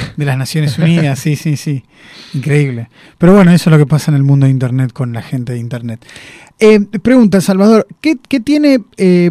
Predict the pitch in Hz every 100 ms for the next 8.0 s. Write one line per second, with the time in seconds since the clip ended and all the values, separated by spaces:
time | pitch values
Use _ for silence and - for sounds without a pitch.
0 | 151 202 - 185 175 151 202 196 208 190
1 | 160 160 170 180 - 151 143 - 185 185
2 | 175 165 156 143 165 185 185 170 160 147
3 | 247 - 208 165 - 185 180 170 151 160
4 | 147 143 135 120 113 - - _ _ _
5 | _ _ _ - 226 262 214 226 214 185
6 | 170 196 220 233 220 180 139 - 196 165
7 | 190 - 185 190 180 165 190 196 190